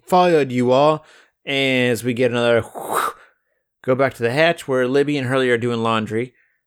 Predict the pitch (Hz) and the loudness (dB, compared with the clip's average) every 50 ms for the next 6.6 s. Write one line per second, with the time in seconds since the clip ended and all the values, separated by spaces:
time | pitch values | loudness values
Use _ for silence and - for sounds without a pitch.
0 | _ _ _ _ _ _ - 117 117 117 117 113 117 113 113 117 113 120 135 139 | _ _ _ _ _ _ -2 0 2 2 2 4 4 4 2 2 2 0 0 0
1 | 147 156 151 147 143 139 123 127 139 147 151 - - 170 156 151 139 147 165 170 | 0 -2 -2 -2 -2 -4 -4 -4 -4 -4 -4 -4 -6 -6 -6 -6 -6 -6 -6 -6
2 | 165 - 147 131 120 117 - 113 - - 185 196 208 214 - 165 147 147 143 - | -6 -6 -6 -6 -6 -8 -8 -12 -8 -4 -2 -2 0 0 0 0 0 0 0 0
3 | - 139 120 107 127 127 123 110 107 104 - 120 113 117 110 104 113 110 104 - | -4 -6 -2 0 2 2 2 2 0 -2 -4 -2 -2 -2 -2 -2 -4 -8 -6 -6
4 | 117 110 104 101 - - _ _ _ _ _ - 117 110 98 107 104 107 104 107 | -8 -8 -8 -8 -12 -16 _ _ _ _ _ -4 -4 -2 -2 -4 -6 -6 -8 -6
5 | - - 117 113 - - 120 117 113 110 - - 110 104 104 104 104 107 107 104 | -2 0 0 0 0 -2 -8 -8 -8 -10 -8 -6 -4 -4 -4 -2 -2 -2 -2 -2
6 | 101 - 101 107 113 123 127 139 156 165 175 | -4 -6 -4 -2 -2 0 2 0 0 0 -4